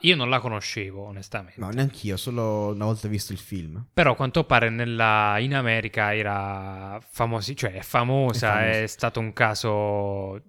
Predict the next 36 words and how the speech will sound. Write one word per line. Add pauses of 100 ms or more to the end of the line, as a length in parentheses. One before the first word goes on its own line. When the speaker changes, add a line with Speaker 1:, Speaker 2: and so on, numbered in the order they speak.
Speaker 1:
anche
di
cronaca
alla
Speaker 2:
Sì,
Speaker 1:
fine.
Speaker 2:
anche
perché
neanche
è
poi
troppo
lontano,
stiamo
parlando, (800)
eh,
Speaker 1:
Fine
anni
novanta.
Speaker 2:
fine, (100)
anzi
no,
i
primi
anni
novanta
quando
Speaker 1:
Sì,
Speaker 2:
ha
fatto
Speaker 1:
primi
anni
Speaker 2:
la,
Speaker 1:
novanta,
Speaker 2:
il,
Speaker 1:
giusto.